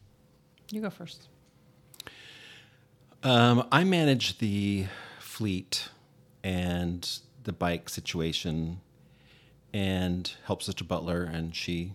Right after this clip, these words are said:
Speaker 2: helps me when I get super busy. But, um,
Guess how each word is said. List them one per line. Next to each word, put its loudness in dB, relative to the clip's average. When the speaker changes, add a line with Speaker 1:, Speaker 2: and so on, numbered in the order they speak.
Speaker 2:
helps -6
me -4
when -4
I -6
get -10
super -10
busy. -8
But, -6
um, -6